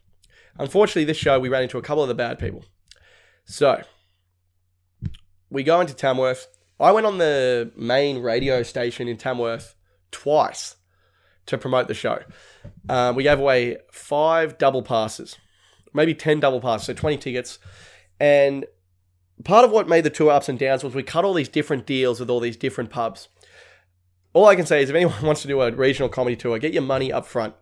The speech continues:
Door deals, you're gonna get fucked up. Um, so we did a door deal in Tamworth. We had a pub that said guaranteed cash up front, um, it was, like, seventy people or something.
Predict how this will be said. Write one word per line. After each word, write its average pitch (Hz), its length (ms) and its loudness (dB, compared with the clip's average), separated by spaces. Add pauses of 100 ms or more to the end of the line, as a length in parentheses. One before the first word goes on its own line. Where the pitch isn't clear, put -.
Door 165 260 2
deals, 165 480 0 (280)
you're 135 120 -6
gonna 147 120 2
get 139 140 -2
fucked - 400 -6
up. - 300 -10 (560)
Um, 131 600 0
so 147 300 2
we 143 80 -2
did 175 140 2
a 156 40 2
door 175 300 0
deal 190 220 0
in 147 100 -2
Tamworth. 123 540 -4
We 143 100 -2
had 147 120 0
a 147 40 -2
pub 160 280 -2
that 151 120 -6
said 131 240 -2
guaranteed 151 520 0
cash 135 280 -4
up 123 180 -2
front, 117 300 -4 (1160)
um, 120 880 -2
it 139 60 -10
was, 120 100 -10
like, 127 180 -2
seventy 139 800 -4
people 117 340 -4
or 110 100 -6
something. 107 260 -10